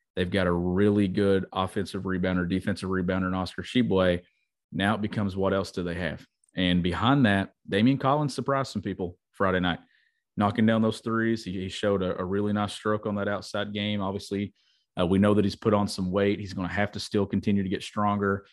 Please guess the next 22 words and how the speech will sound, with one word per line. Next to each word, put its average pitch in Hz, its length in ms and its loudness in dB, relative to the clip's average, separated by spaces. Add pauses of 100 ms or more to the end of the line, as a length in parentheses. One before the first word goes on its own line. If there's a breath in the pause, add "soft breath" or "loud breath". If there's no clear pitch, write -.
(240 soft breath)
Where 104 160 4
does 113 120 4
Kentucky 110 440 0
go 107 260 2
as, 104 160 -2
at 107 140 -8
the 101 80 -6
backup 107 420 -2
five? 90 300 -8
I 90 60 -2
know 95 120 0
Lance 101 320 0
Ware 107 160 4
had 104 160 0
a 101 40 -2
good 98 180 -4
game 107 480 0
the 104 80 0
other 101 100 0
night. 104 340 -2
Had 98 200 -6
a, 95 120 -2